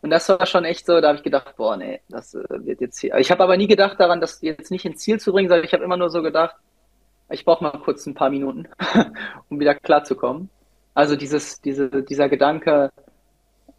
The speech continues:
da, den hab ich gar nicht zugelassen, sozusagen, „Ich will jetzt hier nicht mehr oder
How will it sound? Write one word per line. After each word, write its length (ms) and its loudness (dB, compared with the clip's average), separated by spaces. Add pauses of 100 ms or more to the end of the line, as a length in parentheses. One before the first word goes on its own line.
(240)
da, 240 2
den 180 6
hab 80 6
ich 100 -2
gar 120 4
nicht 160 -4
zugelassen, 680 0
sozusagen, 420 0
„Ich 160 -14
will 80 4
jetzt 180 2
hier 100 -2
nicht 160 -6
mehr 280 0
oder 180 -2